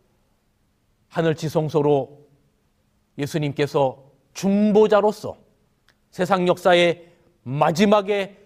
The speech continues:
당신의 백성들을 중보하기 위하여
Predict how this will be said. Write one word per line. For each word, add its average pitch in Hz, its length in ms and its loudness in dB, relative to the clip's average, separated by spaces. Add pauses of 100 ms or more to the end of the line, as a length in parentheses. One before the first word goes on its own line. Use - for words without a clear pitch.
(140)
당신의 185 360 -2
백성들을 175 920 -2
중보하기 220 680 0
위하여 196 460 0